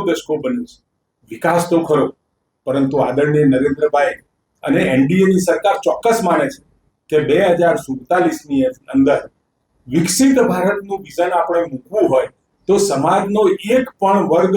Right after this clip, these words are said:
પાયાની સુવિધાઓથી વંચિત ના રહે, એની ચિંતા એમને કરી છે. કેટ-કેટલી યોજનાઓ ગરીબો માટે એમને મૂકી છે ને એના કારણે આજે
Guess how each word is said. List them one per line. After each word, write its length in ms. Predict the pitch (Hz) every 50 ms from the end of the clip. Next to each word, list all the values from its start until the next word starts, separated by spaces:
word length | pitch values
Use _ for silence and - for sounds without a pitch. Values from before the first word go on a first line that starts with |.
| 202 - -
પાયાની 560 | - - - - 247 262 262 247 233 220 - -
સુવિધાઓથી 680 | 202 185 190 185 185 180 175 175 180 180 170 165 165 160
વંચિત 460 | 151 151 - - - 180 170 - -
ના 260 | 143 139 147 170 185
રહે, 160 | 170 151 - - - - _ _ _ _ _ _ _ -
એની 340 | - 135 139 185 233 247 254
ચિંતા 320 | 240 226 - - - 208 202
એમને 180 | 202 196 190 190
કરી 260 | 185 180 170 170 -
છે. 160 | - - - - _ _ _ _ _ _ _
કેટ-કેટલી 720 | - 226 269 269 - - 214 220 208 208 208 214 214 190 160
યોજનાઓ 600 | 143 147 156 156 160 180 202 185 165 - 113 110 - - _ _ _ _ _ _ -
ગરીબો 540 | 139 131 139 170 190 - - - 185 180 175
માટે 360 | - 156 143 139 - 127 - 147 - _ _ _ _ -
એમને 280 | 160 139 139 170 180 180 165
મૂકી 400 | 135 127 127 127 - - 226 220
છે 160 | 220 202 202 208
ને 100 | 196 180 165 151
એના 260 | 143 - 180 214 214 -
કારણે 360 | 180 170 165 156 147 - - _ _ _ _ _ _ _ _ -
આજે 240 | 135 131 131 156